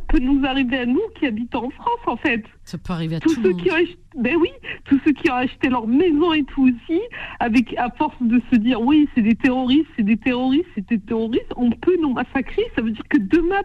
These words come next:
Speaker 1: personne ne fait rien. Mais putain, mais personne ne, n'arrive à se mettre à leur place une seconde. Moi, je comprends pas, en fait. Même autour de moi, je parle,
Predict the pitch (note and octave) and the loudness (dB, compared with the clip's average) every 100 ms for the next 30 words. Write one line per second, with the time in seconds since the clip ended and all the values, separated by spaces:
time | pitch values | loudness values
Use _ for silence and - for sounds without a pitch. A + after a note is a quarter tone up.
0 | - D#4 - - G4 E4 D#4 - G4+ A4 | -2 -4 -4 -4 0 0 0 -2 -2 -4
1 | B4+ B4 - - A#3+ - E4+ F#4 A#4+ G#4 | -6 -10 -14 0 2 2 -2 -4 -4 0
2 | B3+ - F4 - - A4+ A4 C#4+ A#3 - | 0 0 -6 -4 -6 -4 -2 -2 -2 -8
3 | C#4+ A#3 A#3+ A#3+ D#4+ F#4+ - D4+ G4+ - | -8 -4 -2 2 2 2 0 0 0 -2
4 | D4+ A#3+ - - F4 G#4+ - - D4+ A4+ | -4 -4 -6 -2 0 0 -4 -4 -2 -2
5 | G#4+ - D4+ D#4+ A4 D#4+ A#3 A#4 - C4 | -2 0 2 0 0 -4 -4 -6 -8 -10
6 | - D4+ - F#4 G4 A#3+ F#3+ F3+ - - | -8 -8 -4 -2 -2 -2 -4 -6 -12 -12
7 | - - C#4+ G4 F4+ - B3+ A#3+ A#3+ C#4+ | -12 0 2 2 0 -2 -2 0 2 2
8 | C#5 - - - - - D#4+ A#4+ | 0 -6 -18 -16 -16 -2 0 0